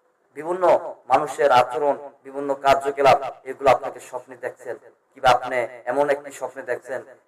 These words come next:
যে আমার, আপনার নবীর রোজা শরীফ দেখতেছেন, নবীর মক্কা শরীফে গেছেন, কিংবা আপনি চাঁদের দেশের মতন একটা আকাশ, আপনার চোখ বন্ধ করে আকাশ ভাসতেছে, চাঁদ ভাসতেছে,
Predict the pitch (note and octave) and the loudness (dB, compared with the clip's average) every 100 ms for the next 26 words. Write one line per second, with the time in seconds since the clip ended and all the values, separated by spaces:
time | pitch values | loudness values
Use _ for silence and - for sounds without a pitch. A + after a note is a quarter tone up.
0 | _ B2 A#2+ A#2+ A#2+ - - B2 B2 B2 | _ 4 4 6 4 4 -2 -8 -8 -6
1 | B2+ B2 B2+ B2 C3+ B2+ B2 - - A#2 | -8 -8 -8 -8 -12 -12 -12 -12 -12 -12
2 | G#2 - _ B2+ C3+ B2 A#2+ C#3 C3 C#3 | -14 -20 _ -12 -10 -4 -4 -4 -12 -6
3 | C3+ A#2+ A#2+ B2 A2+ A#2 _ _ C3+ B2 | -6 -4 -6 -6 -12 -14 _ _ 2 2
4 | B2+ C3 A#2+ B2+ A#2 _ C3 B2+ B2+ B2+ | 2 -2 -2 -4 -20 _ 2 2 0 -6
5 | B2+ - B2+ B2 B2 B2+ A#2+ - A#2 A#2 | -6 -8 -10 -12 -14 -10 -8 0 0 4
6 | C3 B2 B2 B2+ A#2+ C#3+ - C3 C3 B2 | 4 4 0 -4 -12 -12 -8 -8 -8 0
7 | A#2+ A#2 B2+ A#2+ A2 - A#2+ A#2+ G#2+ A2+ | 2 4 0 0 -4 -4 -10 -8 -8 -10
8 | - _ - B2 B2 A#2 A2+ A#2+ - B2 | -20 _ 2 4 4 0 0 -6 -8 -6
9 | G#2+ A#2 | -6 -8